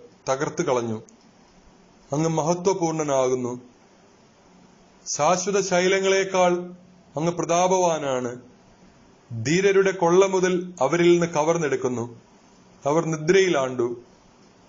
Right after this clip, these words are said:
യോദ്ധാക്കൾക്ക് കൈ ഉയർത്താൻ കഴിയാതെ പോയി. യാക്കോബിന്റെ ദൈവമേ, അങ്ങ് ശാസിച്ചപ്പോൾ കുതിരയും കുതിരക്കാരനും നടുങ്ങി നിലം പതിച്ചു. അങ്ങ് ഭീതിതനാണ്.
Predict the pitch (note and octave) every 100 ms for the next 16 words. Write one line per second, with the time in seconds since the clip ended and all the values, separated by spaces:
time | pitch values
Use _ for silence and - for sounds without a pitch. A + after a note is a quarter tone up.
0 | _ - C#3+ E3+ F#3 F#3 F#3 F3+ F3+ F3+
1 | - - - - _ _ _ _ _ _
2 | - F#3 A3+ G3+ F3+ F3+ F3 E3+ E3 D#3
3 | D#3+ D#3+ C#3 C3+ B2+ B2 - - - -
4 | - - - _ _ _ _ _ _ C#3+
5 | E3+ F3 F3+ F3+ F3+ D#3+ D#3+ E3+ E3 E3
6 | D#3+ - - _ _ C#3+ G3 A#3+ - E3
7 | D#3+ D#3+ E3 - D#3 D3 D3 - - _
8 | _ - D#3+ D#3+ F#3 F#3 F#3 F3+ - -
9 | - D3 F3+ F#3+ F3 E3 D#3+ D#3+ D3+ D#3
10 | - _ _ _ C3+ D3+ F3 F#3 F3 D3
11 | E3+ D#3 B2+ A#2+ B2 A#2+ - _ _ _
12 | _ _ - D3 E3 C3 D#3 F3+ F#3 E3+
13 | C3 A#2 A2+ B2